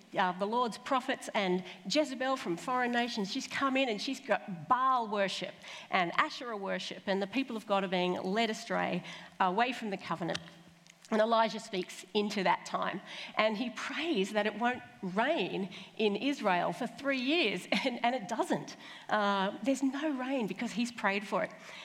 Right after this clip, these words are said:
And God's provided him with, with miraculous, um, blessings and provision all the way through. And finally, um, Elijah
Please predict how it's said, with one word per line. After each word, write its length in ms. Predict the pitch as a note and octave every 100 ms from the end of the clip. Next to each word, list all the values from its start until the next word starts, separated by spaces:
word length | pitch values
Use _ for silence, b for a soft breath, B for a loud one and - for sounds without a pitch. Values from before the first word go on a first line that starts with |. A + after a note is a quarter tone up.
| B
And 220 | G3+ G3
God's 240 | C4+ C#4 -
provided 560 | A#3+ G3 A#3 A#3+ B3
him 200 | G#3+ A#3
with, 300 | F#3 F3+ -
with 160 | F#3 F#3 - -
miraculous, 960 | G#3+ G#3+ B3+ C4+ - A#3+ G#3+ F#3 - - B B
um, 380 | - E3+ F3 F3+ B B B
blessings 680 | F#3+ C4 C#4+ B3+ A#3 G#3+
and 140 | F3+ -
provision 540 | G#3+ A3 C#4 B3 B3
all 160 | A3+ A3+
the 80 |
way 240 | A3+ G3+ F#3+
through. 320 | F#3+ F3 F3 - - - - - _ - - -
And 180 | A#3+ A#3
finally, 600 | C#4 D4 E4 F#3+ E3 F#3+ B B B
um, 440 | F3+ E3+ E3+ E3+ E3
Elijah 720 | A3 G#3+ A3 A#3+ G#3+ - G3